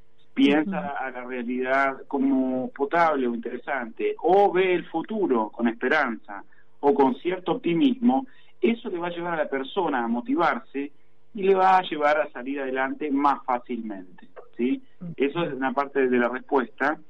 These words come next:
Speaker 1: ¿sí? Y también va a generar lo que se llama endorfinas,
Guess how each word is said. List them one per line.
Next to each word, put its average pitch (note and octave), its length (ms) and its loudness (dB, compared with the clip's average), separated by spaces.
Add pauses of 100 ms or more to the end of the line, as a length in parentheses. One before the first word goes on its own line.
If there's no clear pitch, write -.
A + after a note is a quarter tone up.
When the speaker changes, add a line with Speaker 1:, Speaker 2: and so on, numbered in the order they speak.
(500)
Speaker 1:
¿sí? E3+ 280 0
Y E3+ 100 -8
también F#3 760 -2
va E3+ 200 4
a E3 60 -6
generar D#3 440 -8
lo E3+ 100 -10
que D3+ 100 -14
se B2+ 80 -16
llama D#3+ 280 -4
endorfinas, C3 680 -4